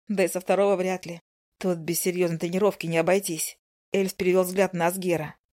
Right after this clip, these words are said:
«Представишь подругу?» Он вдруг уставился на браслет и широко улыбнулся. «О, так вы не просто друзья. Асгер, могу предупредить, что собираешься жениться. Да ещё по эльфийскому обряду.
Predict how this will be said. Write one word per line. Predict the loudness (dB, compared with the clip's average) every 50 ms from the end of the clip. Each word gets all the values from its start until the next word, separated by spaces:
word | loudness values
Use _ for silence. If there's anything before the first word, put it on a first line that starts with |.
| _ _ _ _ _
«Представишь | _ -2 0 0 0 0 -6 -6 _ 0 2 2 2 0 -2 -4
подругу?» | 0 0 2 2 4 2 2 2 0 -4 -10 -12 -16 _ _ _ _ _ _
Он | -2 0 2
вдруг | 2 2 2 0
уставился | -4 -4 -2 0 2 2 2 0 0 -2
на | 2
браслет | 2 2 0 0 0 0 0 0 0
и | -2
широко | -4 0 0 0 0 2 2
улыбнулся. | 2 2 2 2 2 0 0 -2 -4 -8 -10 -12 -14 -16 _ _ _ _ _ _
«О, | -8 -6 -4 -2 -2 -2 -2 -2 -2 -4 -4
так | -6 -6 -6 -4
вы | -4 -4 -2
не | -2 -4
просто | -4 -2 0 2 4 4 2 2 0 -2
друзья. | 0 2 0 0 0 0 0 0 0 -2 -4 -10 -16 _ _ _
Асгер, | -4 0 0 0 0 -2 -6 -4 -2 0 0 0 -2 -4
могу | -2 -2 0 2 2 0
предупредить, | 0 0 -4 -2 0 0 0 0 2 0 0 -2 -2 -8 -14
что | -14 -12
собираешься | -8 -6 -4 -2 0 2 2 2 2 0 0 -2 -2 0
жениться. | 0 -2 0 -2 -2 -4 -6 -8 -8 -12 -14 _ _
Да | -12 -4 2 4
ещё | 4 4 4 0 -4 -4
по | -2 -2
эльфийскому | -2 -2 -2 -4 -6 -6 -6 -8 -4 0 0
обряду. | 0 2 2 2 4 2 2 0 0 -4 -6 -6